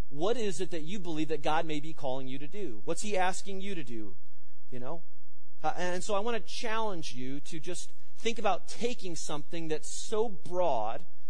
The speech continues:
and actually narrowing it down to something that might offer some possibilities. And, and let me just sort of illustrate this for you. Suppose that I caught you after church today and, and came up to you and asked you, "What, what's your burden?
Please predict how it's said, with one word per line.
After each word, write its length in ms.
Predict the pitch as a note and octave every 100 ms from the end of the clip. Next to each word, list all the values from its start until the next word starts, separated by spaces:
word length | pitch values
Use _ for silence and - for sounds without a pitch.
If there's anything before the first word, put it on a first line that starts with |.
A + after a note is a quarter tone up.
| - -
and 140 | D3
actually 400 | D#3+ F3+ - F3+
narrowing 440 | D#3+ E3 F3 F3 E3
it 100 | D3
down 300 | D#3 D#3 D#3
to 120 | D3
something 480 | - F3 E3 C#3 C3+
that 100 | C3+
might 220 | C#3 C3+
offer 260 | C3 C3
some 180 | A#2+ C3
possibilities. 920 | B2 B2 B2 B2 D#3 C3+ G#2+ G#2+ - - - -
And, 140 | G#3 F3+
and 80 |
let 80 | G3+
me 80 | G#3
just 180 | F#3+ -
sort 140 | F#3
of 80 | D#3+
illustrate 480 | D3+ C#3+ - C3+ B2
this 160 | G#2+
for 200 | - G#2+
you. 120 | G2+ G2+
Suppose 720 | - - A#3 A#3 F3+ D#3+ - - - -
that 180 | E3 D3+
I 240 | D#3 F3+
caught 320 | F3 F3+ F#3
you 160 | D#3+ D#3+
after 300 | D3 - C#3+
church 400 | - F#3 E3 -
today 400 | D3+ A2+ A2 B2 - -
and, 360 | D#3+ D3 D3 C#3+
and 140 | C#3+
came 200 | G3 F#3+
up 120 | F3
to 100 | -
you 80 | E3+
and 80 | D#3
asked 360 | D#3+ E3+ - D3
you, 100 | C#3+
"What, 220 | G3+ A3
what's 220 | G3 -
your 100 | F#3+
burden? 340 | C#3+ C3+ A#2